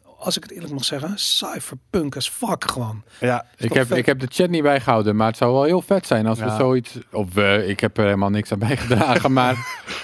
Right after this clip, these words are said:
Speaker 3: als zoiets in Nederland kan worden opgezet, dat we gewoon een mesh-netwerk zouden hebben, dat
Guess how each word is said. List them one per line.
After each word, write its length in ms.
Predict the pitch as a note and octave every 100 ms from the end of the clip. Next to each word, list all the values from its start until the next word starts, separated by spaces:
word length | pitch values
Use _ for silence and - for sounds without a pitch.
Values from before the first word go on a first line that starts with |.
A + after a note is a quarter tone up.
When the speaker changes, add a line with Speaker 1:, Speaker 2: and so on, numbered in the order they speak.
| - -
Speaker 3:
als 340 | - A#2+ B2 -
zoiets 380 | D3 C3+ B2+ -
in 100 | B2+
Nederland 480 | C3 B2+ A2+ -
kan 160 | - A#2+
worden 200 | G#2 B2
opgezet, 380 | - - G2+ A#2
dat 140 | C3
we 60 | G#2+
gewoon 160 | A2+
een 100 | A2+
mesh-netwerk 580 | A2 D3+ - A2 G#2 F#2+
zouden 220 | - F2+
hebben, 220 | F2 G2 A2
dat 140 | G2